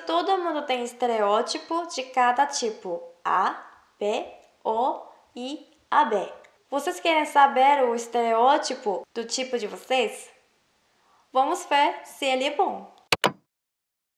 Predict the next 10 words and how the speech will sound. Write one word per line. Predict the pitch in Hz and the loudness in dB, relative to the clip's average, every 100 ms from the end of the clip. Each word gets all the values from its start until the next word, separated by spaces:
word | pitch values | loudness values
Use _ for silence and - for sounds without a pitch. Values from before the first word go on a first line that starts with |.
| _ _ | _ _
As | 240 254 | 0 0
pessoas | 294 294 330 359 311 | -4 -6 0 2 0
do | 277 | -6
tipo | 262 254 - 196 185 | -10 -10 -8 -4 0
A | 220 208 180 - - - - - | 2 2 -2 -12 -20 -20 -20 -4
são | 240 233 226 220 220 220 214 - - _ | 0 2 2 0 -4 -8 -10 -18 -20 _
introvertidas, | 233 254 277 240 247 247 - 247 247 254 262 262 - _ | -10 -8 -8 -2 -2 -2 -8 -8 -6 -2 -4 -4 -16 _
tímidas | - - 254 262 269 277 285 - - _ _ _ _ | -12 -10 -8 -8 -6 -4 -4 -8 -18 _ _ _ _
e | 302 320 | -8 -6
perfeccionistas. | 311 311 311 302 302 302 240 214 - 180 - - | -4 -4 -4 -6 -6 -6 -6 -8 -8 -8 -10 -18